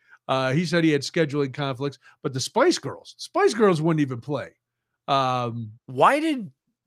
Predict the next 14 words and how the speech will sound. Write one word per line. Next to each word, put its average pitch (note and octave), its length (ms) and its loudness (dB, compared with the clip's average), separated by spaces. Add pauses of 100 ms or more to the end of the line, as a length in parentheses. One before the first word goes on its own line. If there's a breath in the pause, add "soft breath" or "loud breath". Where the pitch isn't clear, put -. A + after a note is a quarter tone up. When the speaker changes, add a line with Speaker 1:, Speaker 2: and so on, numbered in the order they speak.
Speaker 2:
why E3+ 320 2
did C4 220 -4
Katy D4+ 440 -2
Perry G3 440 -6
Speaker 1:
'Cause G#3+ 140 -2
they C4 80 0
Speaker 2:
play? - 80 -4
Speaker 1:
couldn't C#4+ 180 2
get C4 160 2
anybody C4 380 0
else. E4 500 -4 (720)
Speaker 2:
They F3 80 0
couldn't B3+ 340 0
get G3+ 200 0